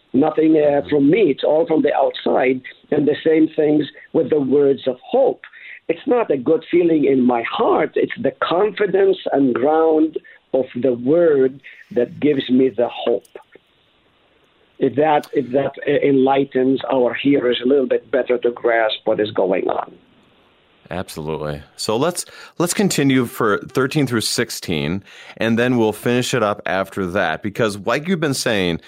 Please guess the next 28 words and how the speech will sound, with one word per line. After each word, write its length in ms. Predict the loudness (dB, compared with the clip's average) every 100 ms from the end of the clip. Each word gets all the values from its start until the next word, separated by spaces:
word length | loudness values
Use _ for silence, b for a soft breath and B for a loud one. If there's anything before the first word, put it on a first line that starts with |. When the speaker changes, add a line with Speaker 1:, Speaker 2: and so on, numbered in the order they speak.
| B B B
Speaker 2:
he's 160 | -2
had 220 | 0 0
a 80 | 0
lapse 380 | 2 0 0 -2
of 120 | -4
judgment, 460 | 0 0 0 -4 -4
but 160 | -4
here 640 | -4 -6 -2 0 2 0 -6 b -4
Elijah 420 | 0 0 0 -2
kind 240 | -2 -2
of 200 | -2 -2
gives 180 | -4 -2
him 140 | 0
a 40 | 0
sermon. 540 | -2 -2 -2 -4 -8 -8
He 80 | -2
gives 280 | -2 0
him 240 | 0 0 0
the 140 | 0
assurance 720 | 0 -2 -6 -2 -2 -2 -6 -10 b b
and 120 | -4 0
reminds 480 | 0 0 0 0
him 120 | 0 -2
once 180 | -2
again 260 | -6 -4 -2
of 80 | -2
the 80 | -2
Lord. 380 | -2 -4 -4